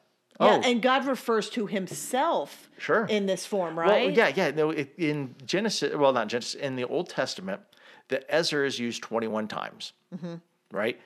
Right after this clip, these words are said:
Speaker 2: Two times in reference to woman, right? The other times in reference to God,
Speaker 1: Mm.
Speaker 2: the Holy Spirit, right? And, and, and what they're doing. It is also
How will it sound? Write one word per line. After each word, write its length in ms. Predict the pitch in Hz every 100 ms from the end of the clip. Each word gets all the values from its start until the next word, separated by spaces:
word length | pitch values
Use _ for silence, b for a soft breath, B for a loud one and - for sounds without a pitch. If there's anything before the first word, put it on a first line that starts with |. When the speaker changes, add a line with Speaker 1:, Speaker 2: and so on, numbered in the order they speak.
| b b b -
Speaker 2:
Two 220 | - 277
times 600 | 143 110 98 113 - - _ _ _ _
in 100 | 131
reference 380 | 127 107 123 110 -
to 80 |
woman, 280 | 117 90 - - _ _ _ _ _ _ _ _ _ -
right? 220 | 101 120 b b b b _
The 140 | 147 143
other 200 | 240 208
times 520 | - 95 107 117 - _ _ _
in 120 | 143
reference 460 | 131 104 - 120 -
to 100 | -
God, 420 | 160 143 - - _ _ -
Speaker 1:
Mm. 180 | 185 156 - -
Speaker 2:
the 60 | 101
Holy 220 | 117 139
Spirit, 480 | - 143 139 143 143 _ -
right? 300 | 104 120 -
And, 240 | 110 113 120
and, 360 | 120 113 110 117
and 200 | 120 113
what 240 | 120 107 110
they're 180 | 131
doing. 360 | 123 98 69 - _ b b b b b b b _ -
It 220 | 190 180
is 240 | 165 151 -
also 600 | 180 - - 110 90 143